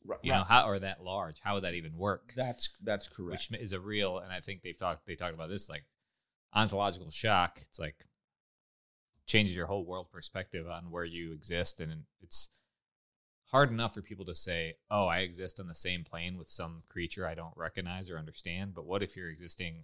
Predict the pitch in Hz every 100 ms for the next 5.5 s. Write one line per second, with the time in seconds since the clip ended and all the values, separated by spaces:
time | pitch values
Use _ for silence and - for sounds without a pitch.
0 | 80 78 80 90 101 - 87 - 80 78
1 | 76 78 76 73 101 113 92 78 - 78
2 | - 73 76 - - _ _ _ _ _
3 | _ 87 82 82 82 78 85 80 76 76
4 | 76 - 71 71 71 - 92 95 80 -
5 | 90 - 120 98